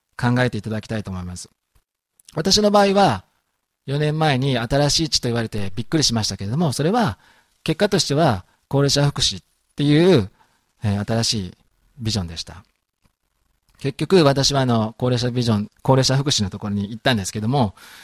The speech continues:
その時私は四十八歳でしたので、まだまだ若いなと思って。アブラハムは七十五歳でしたけど、私は四十八歳でしたので、まだまだ若いなと思ってるんですけど、皆さんいかがでしょうか？皆さんが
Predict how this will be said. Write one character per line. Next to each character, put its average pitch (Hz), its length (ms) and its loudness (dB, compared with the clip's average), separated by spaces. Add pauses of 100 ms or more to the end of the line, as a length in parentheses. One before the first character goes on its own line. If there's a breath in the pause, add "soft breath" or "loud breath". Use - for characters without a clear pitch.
(160 loud breath)
そ 180 80 -8
の 202 60 -4
時 175 120 -4
私 135 240 -2
は 127 60 -2
四 170 180 2
十 123 120 -4
八 151 160 -2
歳 104 180 -6
で 87 80 -14
し - 60 -10
た 90 80 -10
の 87 100 -10
で、 98 240 -4 (400 soft breath)
ま 135 80 -2
だ 151 80 2
ま 131 140 2
だ 117 100 2
若 95 240 -6
い 92 80 -8
な 90 140 -10
と - 80 -20
思 73 100 -20
っ - 20 -20
て。 - 360 -20 (500)
ア 139 140 0
ブ 165 80 6
ラ 160 80 8
ハ 143 80 6
ム 127 80 4
は 110 80 4
七 123 200 2
十 120 160 -2
五 123 120 0
歳 92 160 -4
で 87 80 -12
し - 40 -10
た 92 100 -12
け 95 80 -10
ど、 104 100 -6
私 117 220 0
は 120 40 2
四 139 160 4
十 120 80 0
八 98 140 -4
歳 85 180 -10
で 80 80 -12
し - 60 -12
た 87 80 -12
の 82 100 -12
で、 85 220 -16 (420 soft breath)
ま 117 140 0
だ 110 100 0
ま 95 80 -2
だ 87 100 -6
若 92 240 -8
い 95 60 -6
な 101 160 -4
と - 80 -12
思 90 140 -10
っ - 20 -12
て - 140 -16
る 90 80 -12
ん - 20 -12
で 90 80 -12
す - 80 -10
け 107 80 -6
ど、 95 220 -4 (340 soft breath)
皆 123 160 0
さ 110 120 -2
ん 92 40 -2
い 95 60 -8
か 104 100 -6
が 95 80 -8
で 87 80 -10
し - 80 -8
ょ 80 60 -12
う 80 40 -16
か？ 87 220 -20 (1600)
皆 117 160 0
さ 104 160 -6
ん 98 40 -8
が 110 320 -6